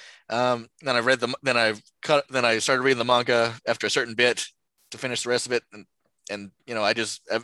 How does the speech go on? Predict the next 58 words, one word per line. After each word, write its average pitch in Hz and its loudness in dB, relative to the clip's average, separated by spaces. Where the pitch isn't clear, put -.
a 113 2
lot 131 4
of 139 4
entertainment 139 0
value 131 4
out 127 4
of 127 0
it. 127 0
Um, 110 4
there's 113 0
a 127 2
lot 120 4
of, 110 0
uh, 107 2
reveals 120 0
and 117 -8
stuff 131 0
that, 113 0
you 113 -8
know, 110 -2
is 107 -4
like, 107 -2
they're 101 -6
earth 120 -2
shaking 120 0
to 123 -2
you 113 2
as 110 -2
you 104 -10
read 120 -2
it. 113 0
And 101 -8
then 104 -2
I'm 131 -8
not 147 2
a 127 0
massive 131 0
fan 139 2
of 120 -4
the 127 0
end, 123 0
um, 107 -2
but 107 -2
I'm, 110 -4
uh, 98 2
I 110 -4
thought 123 2
it - 4
was 107 0
a 92 -14
fine 98 0
enough 92 -2
end, 95 -6
I 87 -6
thought, 98 0
you 90 -14
know, 87 -14
so. 85 -14